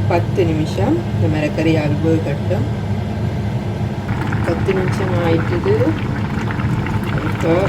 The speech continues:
கிளறி விடுவோம். ஹை ஹீட்டில் இருக்குது, குறைக்கல. இந்த மரக்கறி மவியோணும், குறைச்சி விட்டு அது வந்து கண்டி போடும். பார்ப்போம். இது வந்து அரைவாசி அவிஞ்சிட்டுது.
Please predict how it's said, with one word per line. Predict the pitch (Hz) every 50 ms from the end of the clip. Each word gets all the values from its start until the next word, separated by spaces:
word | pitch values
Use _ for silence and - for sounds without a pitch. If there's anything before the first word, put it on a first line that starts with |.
| - -
கிளறி | - 160 156 156 151 151 151
விடுவோம். | 147 147 143 143 143 151 180 220 220
ஹை | - 160 165 175
ஹீட்டில் | 175 196 185 156 - 165 180 202 208 196 202
இருக்குது, | 156 151 151 - - - - 160 160 175 196 226 269 302 294 - - - - - - -
குறைக்கல. | - 147 147 151 151 - - 147 143 143 143 147 160 185 196 180 156
இந்த | 151 160
மரக்கறி | 156 156 156 156 151 - - 156 151 151
மவியோணும், | 151 151 156 156 165 170 170 165 156 147 139 147 156 175 202 214 - - - -
குறைச்சி | - 160 170 175 170 - 175
விட்டு | 165 160 160 - 185
அது | 180 170 175
வந்து | 170 160 156 156
கண்டி | 156 151 147 170 165 170 170 - -
போடும். | - - - - - - - - - 101 - - - - - - - - - - - - 113 110 - - - - - - - - - - - - - - - - - - - - -
பார்ப்போம். | 156 151 151 - - - 170 196 220 233 - - - - - - - - - - - -
இது | - 147 151 160 165
வந்து | 160 160 160 165 170 175 - - - - - - -
அரைவாசி | 170 175 175 175 170 165 165 - 202 175 165
அவிஞ்சிட்டுது. | 170 165 160 156 - - - - 165 - - 196